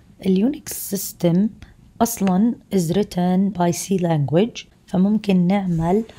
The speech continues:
large programming projects using C language. حنشوف كيف أنا عن طريق الشيل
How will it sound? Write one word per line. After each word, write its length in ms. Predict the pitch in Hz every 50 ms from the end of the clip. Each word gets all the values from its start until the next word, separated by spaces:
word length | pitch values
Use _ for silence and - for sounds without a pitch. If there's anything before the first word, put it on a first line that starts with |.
| - - - - - -
large 540 | 165 160 185 208 220 220 214 156 147 - - - 170
programming 680 | 156 165 160 156 170 180 185 185 175 175 170 165 170 - 156 139 - -
projects 640 | 175 180 151 165 165 165 - - - - - - -
using 580 | 160 170 170 175 156 143 160 156 151 156 156 147 - -
C 280 | 156 - - - - 180 165 160 156 165 - - -
language. 500 | 170 165 135 131 143 143 - - - - - - - - - - - -
حنشوف 400 | - - 156 - - 240 233 -
كيف 220 | - 226 220 -
أنا 120 | 180 180
عن 160 | 180 170 185 180
طريق 320 | - 175 180 208 220 -
الشيل 560 | 165 165 - - - - 196 208 240 294 311